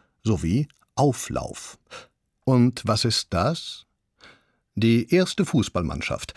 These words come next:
Jesus stand im Tor und seine Jünger standen abseits. Sowohl Tor als auch Abseits sind als Teekesselchen geeignet. Hier aber dienen sie dem Wortwitz,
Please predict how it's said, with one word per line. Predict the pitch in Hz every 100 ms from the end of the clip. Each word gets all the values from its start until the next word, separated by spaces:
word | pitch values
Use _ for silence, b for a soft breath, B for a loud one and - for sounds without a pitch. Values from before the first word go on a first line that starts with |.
| B 127
Jesus | 160 170 196
stand | - - 120 120 104
im | 82
Tor | - 160 196 202 _
und | - 143 151 -
seine | - 101 90
Jünger | 82 117 170 175
standen | - 101 98 - 156 - _ -
abseits. | 101 - - 78 73 - - - _ _ _ B B _ -
Sowohl | 123 101 90 82
Tor | - 135 185 -
als | 87
auch | 78 -
Abseits | 104 - 113 123 139 - -
sind | 98 104 110 -
als | 98 -
Teekesselchen | - 87 - 73 - 87 - 110
geeignet. | 120 - 104 95 - 90 85
Hier | - 143 175
aber | 151 156 139
dienen | 113 117 117
sie | 90 98 104 b b
dem | 139 113 90
Wortwitz, | 87 80 - - 87 - -